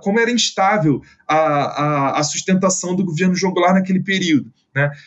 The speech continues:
Então, é, eu acho que trazer esses casos vão aproximar um público que geralmente não se interessa, assim, por, por história do Brasil,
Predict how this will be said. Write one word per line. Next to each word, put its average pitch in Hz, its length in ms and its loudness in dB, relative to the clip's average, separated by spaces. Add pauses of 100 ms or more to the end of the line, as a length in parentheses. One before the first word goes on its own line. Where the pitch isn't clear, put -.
(120)
Então, 175 400 2
é, 170 560 0
eu 190 60 -2
acho 208 160 -2
que 208 100 -8
trazer 185 360 2
esses 220 340 -2
casos 160 680 0 (840)
vão 165 260 4
aproximar 190 920 0 (120)
um 160 180 2
público 180 500 0
que 180 280 -2
geralmente 185 560 0
não 185 160 0
se 233 160 -2
interessa, 196 540 0
assim, 135 280 -2
por, 139 260 0
por 139 300 2
história 139 340 0
do 135 100 -6
Brasil, 131 460 -2